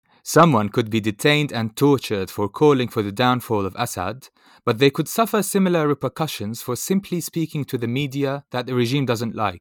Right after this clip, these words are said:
or for complaining about inflation. The regime decides where the line is, it decides when you've crossed it,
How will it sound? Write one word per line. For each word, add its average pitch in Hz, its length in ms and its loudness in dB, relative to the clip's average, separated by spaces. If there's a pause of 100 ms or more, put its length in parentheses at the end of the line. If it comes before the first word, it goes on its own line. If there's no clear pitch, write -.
(120)
or 165 220 8
for 123 160 -2
complaining 127 600 0
about 113 300 -2
inflation. 113 560 -6 (800)
The 104 80 -2
regime 123 340 2
decides 120 500 -2
where 127 360 0
the 143 120 -4
line 127 280 -4
is, 147 420 -10 (120)
it 104 100 -10
decides 107 440 -2
when 117 400 -2
you've 139 240 -4
crossed - 320 -6
it, 147 220 -6